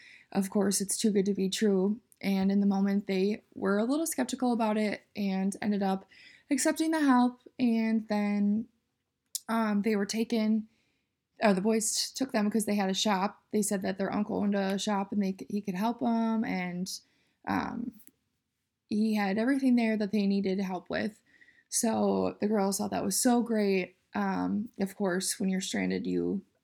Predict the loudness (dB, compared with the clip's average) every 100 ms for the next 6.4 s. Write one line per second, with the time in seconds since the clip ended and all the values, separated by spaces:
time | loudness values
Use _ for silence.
0 | _ _ _ _ _ _ _ -4 0 0
1 | 0 0 -4 -6 -4 0 0 0 -2 -4
2 | -2 0 0 -2 -4 -2 -2 -2 -2 2
3 | 2 2 0 -2 -6 -20 -20 -20 -2 0
4 | 0 0 -2 0 2 2 0 0 0 0
5 | 0 -2 0 0 -2 0 0 0 0 0
6 | 0 -2 -4